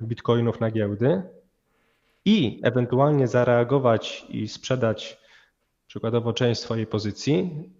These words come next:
zanim ktoś inny dokona takiej sprzedaży, czy na przykład kasa, stablecoiny, które wpływają na giełdy.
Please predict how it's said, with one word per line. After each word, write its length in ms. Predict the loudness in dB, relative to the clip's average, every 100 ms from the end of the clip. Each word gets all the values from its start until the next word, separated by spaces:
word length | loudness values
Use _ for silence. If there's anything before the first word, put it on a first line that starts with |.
| -8
zanim 440 | 0 2 4 2
ktoś 280 | 0 -4 -4
inny 560 | -2 0 2 0 0 -4
dokona 340 | -8 -4 -4
takiej 260 | -4 -6 -8
sprzedaży, 680 | -8 -6 -4 -4 -6 -14 -20 _ _ _ _ -6
czy 440 | -2 -2 -2 -6 _ _ _
na 80 | -12
przykład 300 | -8 -6 -6
kasa, 460 | -4 -4 -4 -10 -10 _ _ _ _
stablecoiny, 760 | -4 2 4 2 0 -4 -6 -8
które 220 | -6 -6
wpływają 560 | -2 4 6 8 4 0
na 100 | -4
giełdy. 420 | -4 -6 -8